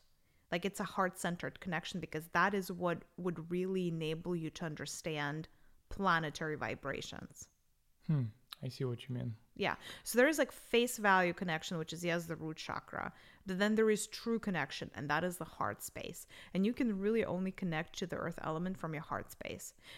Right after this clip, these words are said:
Speaker 1: because nature and the earth element are kind of, like, one and the same on this planet.
Speaker 2: I've also heard about, um, an earth star chakra.
Speaker 1: Yes.
Speaker 2: Uh, what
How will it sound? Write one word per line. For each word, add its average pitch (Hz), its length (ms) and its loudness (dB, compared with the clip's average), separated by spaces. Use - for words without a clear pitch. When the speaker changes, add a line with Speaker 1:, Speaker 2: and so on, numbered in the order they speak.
Speaker 1:
because 202 300 2
nature 170 460 0
and 185 200 0
the - 120 -4
earth 170 200 -2
element 170 320 0
are 170 60 -6
kind 170 180 0
of, 165 60 0
like, 156 200 -4
one 160 160 0
and 151 120 -4
the 156 40 -6
same 135 260 -6
on 92 100 -8
this - 120 -10
planet. - 380 -8
Speaker 2:
I've 147 220 2
also 143 420 2
heard 120 380 2
about, 110 340 2
um, 110 520 0
an 113 360 2
earth 123 280 2
star - 440 -2
chakra. 120 380 -4
Speaker 1:
Yes. 175 240 -6
Speaker 2:
Uh, 123 140 0
what 117 240 2